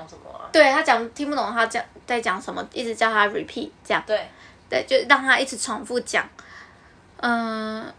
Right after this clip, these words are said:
Speaker 2: 如果我在想，如果我在，在餐厅的话，
Speaker 1: 嗯。
Speaker 2: 我说，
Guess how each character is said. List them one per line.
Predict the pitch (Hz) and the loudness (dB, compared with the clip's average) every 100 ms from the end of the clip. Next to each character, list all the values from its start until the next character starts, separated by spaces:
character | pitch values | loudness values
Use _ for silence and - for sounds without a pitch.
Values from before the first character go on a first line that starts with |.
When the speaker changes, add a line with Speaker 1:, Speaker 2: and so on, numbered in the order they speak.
| - | -2
Speaker 2:
如 | 320 | 2
果 | 359 311 147 - | 8 8 8 0
我 | - | 2
在 | 233 330 | 6 6
想， | - 226 - | 4 0 0
如 | 240 | -2
果 | 294 | 2
我 | 269 262 | 2 4
在， | 233 226 214 - - _ _ | 6 6 2 -4 -14 _ _
在 | - 262 240 226 214 349 - | -2 2 4 2 0 -4 -8
餐 | 254 233 | -4 -4
厅 | 233 226 | -4 -4
的 | 220 | -4
话， | - 220 - - | -2 0 0 -2
Speaker 1:
嗯。 | |
Speaker 2:
我 | 214 | -6
说， | 214 226 | -2 -2